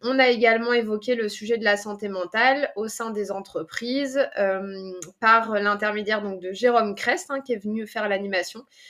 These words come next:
de la société Olivia. Alors, ça a été un doux hasard, hein, tout ça, <laughs> que tout se concentre sur le, le mois de décembre, mais, euh, évidemment, ça m'a, euh, beaucoup inspirée, euh, pour le sujet de cet épisode,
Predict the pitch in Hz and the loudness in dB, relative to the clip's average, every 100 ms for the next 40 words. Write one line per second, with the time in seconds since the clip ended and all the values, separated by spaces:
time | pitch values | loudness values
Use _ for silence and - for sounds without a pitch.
0 | - _ 202 233 214 220 208 214 277 233 | -20 _ 2 4 4 0 -8 -4 0 0
1 | 233 226 180 165 - _ _ _ _ _ | 0 0 -2 -4 -6 _ _ _ _ _
2 | _ - 208 220 254 262 302 262 262 269 | _ -4 -2 4 4 4 2 2 6 6
3 | 240 254 285 269 262 240 262 262 240 214 | 8 4 4 0 -6 0 2 4 2 -4
4 | 233 220 254 254 247 262 254 - 247 233 | -10 -10 -6 -4 -2 -2 -4 -6 -4 -2
5 | 208 202 - - - - 214 208 208 214 | -4 -6 -16 -20 -16 -4 0 2 2 0
6 | 226 233 226 226 208 208 247 320 285 208 | 0 0 0 -2 -2 -2 -4 -4 -6 -8
7 | - _ 214 220 262 269 220 233 254 247 | -16 _ -4 2 6 6 6 2 -2 -2
8 | 254 214 208 208 226 247 226 208 214 220 | 0 2 2 0 -4 -4 -4 -2 0 0
9 | 220 196 208 226 254 226 - 214 196 226 | -2 -4 -10 -10 -8 -8 -8 -10 -4 -2
10 | 233 202 - 214 202 202 202 226 208 202 | -2 -4 -8 -8 -6 -8 -8 -6 -4 -6
11 | 190 208 208 175 196 240 | -6 -8 -10 -6 -4 -4